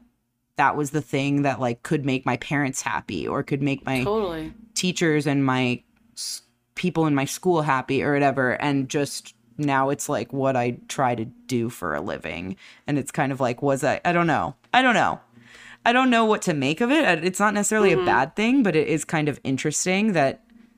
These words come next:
Speaker 1: that's where, like, so much of my personhood is rooted. So I was wondering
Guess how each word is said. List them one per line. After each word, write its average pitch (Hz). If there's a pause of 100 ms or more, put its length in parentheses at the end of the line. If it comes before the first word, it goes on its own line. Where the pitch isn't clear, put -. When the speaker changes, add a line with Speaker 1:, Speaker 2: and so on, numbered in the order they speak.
(340)
Speaker 1:
that's 135
where, 160
like, 143
so 139
much 135
of 147
my 135
personhood 139
is 131
rooted. 131
So 131 (720)
I 156
was 139
wondering 123